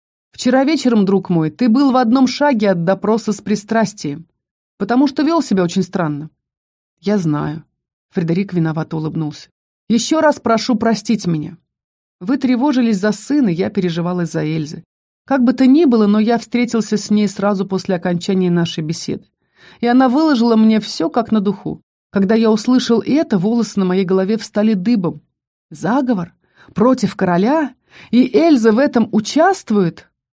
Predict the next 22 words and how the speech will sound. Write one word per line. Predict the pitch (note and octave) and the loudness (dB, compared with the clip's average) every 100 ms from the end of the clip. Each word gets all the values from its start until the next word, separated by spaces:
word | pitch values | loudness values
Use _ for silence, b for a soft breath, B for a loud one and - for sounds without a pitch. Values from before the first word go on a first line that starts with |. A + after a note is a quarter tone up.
| _ - | _ -10
Последнюю | F3 G#3 G3 F#3+ | -6 -2 0 0
фразу | F3 F#3+ G3+ | -2 -2 0
Фредерик, | F#3+ F#3+ F3 F#3 | 0 0 0 -2
забывшись, | E3+ F3+ F3 C4 - E3 | -2 -2 -2 -4 -4 -10
выкрикнул | D#3 F3 C4 G3+ F#3 E3+ | -6 -4 -2 -4 -4 -4
в | E3 | -4
полный | - G3+ G3 G3 | -4 -2 0 0
голос, | F#3 C4 G3 - b b b | 0 -2 -2 -6 b b b
и | - | -2
я | F#3+ G#3+ | 2 2
удивлённо | G#3+ F3+ F#3+ F#3+ A#3 B3 G#3 | 0 0 0 0 0 0 0
вздёрнула | E3 D#3+ F#3 F3+ F3+ | -2 -2 -2 -2 -4
брови. | E3+ E3 D3+ E3 _ _ _ _ - | -4 -6 -6 -12 _ _ _ _ -10
Надо | F#3 G#3 G3 | -4 -4 -4
же, | E3 - _ _ _ - | -8 -16 _ _ _ -4
а | G#3 | 0
он | G#3 | 2
действительно | F#3+ - - D4 C#4 G#3+ | 2 0 2 0 2 0
сильно | G3+ - B3+ B3 A3 | 0 2 4 4 2
тревожится | G#3+ G#3+ A#3 F#3 A3 D#4 B3 A#3 G3+ F#3+ | 0 2 4 2 0 0 -2 -4 -4 -2
об | F#3 | 0
Эльзе. | A3 F3 D#3 | 0 0 -6